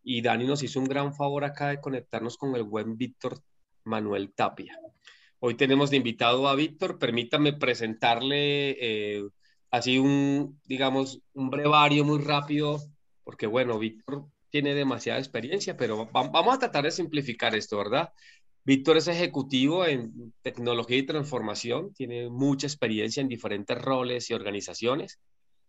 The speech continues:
Ha estado desarrollando de sistemas en la industria aeronau-, aeronáutica, si no estoy mal, y también ha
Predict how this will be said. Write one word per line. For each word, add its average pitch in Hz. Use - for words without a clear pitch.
Ha 117
estado 123
desarrollando 117
de 120
sistemas 123
en 113
la 104
industria 113
aeronau-, 107
aeronáutica, 123
si -
no 113
estoy 135
mal, 175
y 117
también 113
ha 117